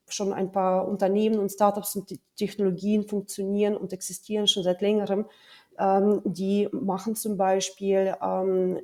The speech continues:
Extraktion, ähm, von Biopolymeren aus Reststoffen und Agrarprodukten. Ähm, man kann Polymere und Fasern quasi aus fast allen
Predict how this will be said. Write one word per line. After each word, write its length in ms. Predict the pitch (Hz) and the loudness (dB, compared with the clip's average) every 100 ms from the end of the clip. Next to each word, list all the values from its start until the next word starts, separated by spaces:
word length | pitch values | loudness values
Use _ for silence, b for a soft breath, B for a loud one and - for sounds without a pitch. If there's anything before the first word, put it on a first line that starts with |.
| - | -8
Extraktion, 920 | - - 196 - - 208 196 220 233 - | -12 -8 -10 -8 -4 4 6 6 2 -2
ähm, 560 | 196 196 190 190 190 185 | -4 0 0 2 0 -2
von 460 | - 185 185 185 185 | -2 0 2 0 -2
Biopolymeren 960 | 185 208 240 - 226 226 226 233 233 | -2 0 0 0 0 2 2 0 0
aus 300 | - 185 - | -4 -6 -4
Reststoffen 560 | 202 - - 226 - 220 | -2 -2 -4 -8 -6 -8
und 180 | 190 185 | -6 -4
Agrarprodukten. 1500 | 180 185 196 233 233 - _ - 233 240 - - 240 254 B B B B - | -4 2 4 2 0 -12 _ -4 0 -2 -2 2 2 2 B B B B -6
Ähm, 320 | 202 202 196 208 | -2 0 0 0
man 240 | 202 196 | 0 0
kann 440 | 202 196 202 202 202 _ _ - | 2 2 4 2 -2 _ _ -20
Polymere 640 | - 220 220 233 226 233 226 | 0 2 4 4 4 2 0
und 200 | - 185 | -2 -4
Fasern 640 | - 202 214 214 214 220 - - - | -2 0 2 4 2 0 -6 -20 -4
quasi 380 | 196 185 196 190 | 0 2 2 2
aus 360 | 190 180 - - | 2 2 -4 -10
fast 480 | - 240 240 - 196 | -2 0 0 -4 0
allen 420 | 208 233 233 | 4 6 6